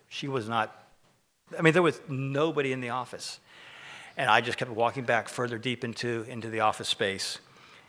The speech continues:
And I found myself at Buck's door. And, um, he saw me and waved, waved me in. I guess he must have seen something on my face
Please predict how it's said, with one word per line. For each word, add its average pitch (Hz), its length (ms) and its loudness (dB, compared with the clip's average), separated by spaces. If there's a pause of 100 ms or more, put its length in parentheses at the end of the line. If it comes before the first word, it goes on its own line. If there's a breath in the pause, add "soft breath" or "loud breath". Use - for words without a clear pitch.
(280 loud breath)
And 110 100 0
I 113 60 2
found 143 240 4
myself 131 480 4
at - 440 2
Buck's - 280 4
door. 110 380 2 (1400 loud breath)
And, 120 420 2
um, 113 380 0 (240 loud breath)
he 147 140 2
saw 156 260 10
me 175 240 4 (340)
and 117 140 -4
waved, 131 300 0
waved 131 260 2
me 143 180 2
in. 123 220 0 (1600 soft breath)
I - 80 8
guess 233 240 10
he 220 80 4
must 196 160 4
have 175 100 0
seen 190 160 0
something 165 280 -2
on 151 100 0
my 151 140 0
face 117 460 -4